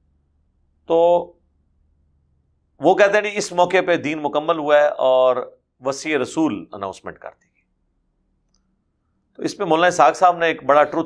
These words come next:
रिवील किया था और, और मेरा जो उनसे इंटरव्यू रिकॉर्ड है, फ़ोर्टी Questions with मौलाना इसहाक, तेईस मार्च दो हज़ार बारह को,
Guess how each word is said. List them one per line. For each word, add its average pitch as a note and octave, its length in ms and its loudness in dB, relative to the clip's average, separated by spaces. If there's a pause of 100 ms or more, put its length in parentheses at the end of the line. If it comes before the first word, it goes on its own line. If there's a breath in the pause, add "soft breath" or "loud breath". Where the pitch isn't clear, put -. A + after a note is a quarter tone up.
रिवील B2 260 -6
किया B2+ 220 -2
था B2+ 140 -6
और, B2+ 440 -10
और A#2+ 180 -4
मेरा B2+ 200 0
जो C3 160 -2
उनसे B2+ 240 -6
इंटरव्यू C#3+ 380 0
रिकॉर्ड G2 360 0
है, - 180 -12 (600)
फ़ोर्टी C3+ 260 2
Questions C3 380 -6
with A#2+ 120 -8
मौलाना A2+ 360 -4
इसहाक, F2 520 -6 (880)
तेईस D3 360 -4
मार्च A#2+ 280 2
दो A2+ 180 -6
हज़ार G#2+ 220 -2
बारह F2 340 -2
को, E2 220 -18